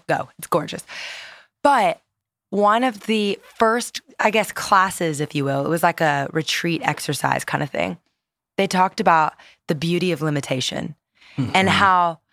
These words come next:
Speaker 1: limitation is so daunting for a creative
Speaker 2: Mm-hmm.
Speaker 1: because they're like, "Uh, don't put boxes around me." But how when you are forced with limitation, you actually have to learn how to work outside and around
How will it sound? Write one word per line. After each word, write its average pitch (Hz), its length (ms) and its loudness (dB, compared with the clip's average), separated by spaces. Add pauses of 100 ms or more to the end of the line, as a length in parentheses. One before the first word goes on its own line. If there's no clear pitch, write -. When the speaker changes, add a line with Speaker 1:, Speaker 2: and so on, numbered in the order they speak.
(280)
Speaker 1:
limitation 175 1080 0 (340)
is 185 160 0
so 202 640 0 (800)
daunting 175 720 2
for 165 200 0
a 156 60 0
creative 135 480 0
Speaker 2:
Mm-hmm. - 80 -6
Speaker 1:
because 202 200 0
they're 170 80 2
like, 160 200 2
"Uh, 220 200 4
don't 190 260 0
put 339 160 2
boxes 226 360 2
around 147 300 2
me." 143 220 -6 (520)
But 214 160 4
how 208 340 4
when 202 260 -2
you 196 160 0
are 180 120 2
forced - 680 -2 (320)
with 185 240 -2
limitation, 180 720 0
you 160 160 -2
actually 165 360 0
have 165 160 -2
to 170 100 -8
learn 156 360 -4
how 139 360 2 (380)
to 185 180 -4
work 156 400 -4 (100)
outside 156 760 0
and 156 120 -2
around 139 580 0